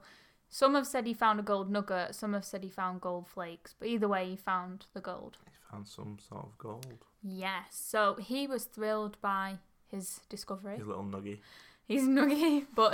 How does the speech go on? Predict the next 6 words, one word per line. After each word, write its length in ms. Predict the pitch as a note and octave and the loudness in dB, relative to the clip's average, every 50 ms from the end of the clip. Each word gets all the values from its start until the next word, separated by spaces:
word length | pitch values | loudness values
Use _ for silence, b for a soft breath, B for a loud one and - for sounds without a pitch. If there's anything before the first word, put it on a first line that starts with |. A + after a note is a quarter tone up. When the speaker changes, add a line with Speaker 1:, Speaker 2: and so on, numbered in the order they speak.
| A3+ C4+ | 6 6
Speaker 1:
um, 340 | B3+ - A#3 A3+ A#3 A3 | 4 2 0 0 0 2
John 320 | G#3 A#3 A3 A3+ A#3 B3 A#3 | 6 8 8 8 8 6 0
Sutter, 520 | - - B3 B3+ - - - F#3 G3+ G#3 - | 0 0 -2 -2 -2 -2 0 0 0 0 -4
his 140 | A3 G#3 | -4 -2
employee, 680 | G#3 G3 G3+ - A3 G#3 G#3 G3+ G3 F#3 F3+ F3+ F#3+ G#3 B B B B B B B | -2 -2 -2 -2 -2 -2 0 0 -2 -4 -8 -10 -10 -12 B B B B B B B
employer, 420 | G3 G3+ G#3 F#3+ F#3 F#3 F#3 A3 | -4 -2 0 2 2 2 0 -4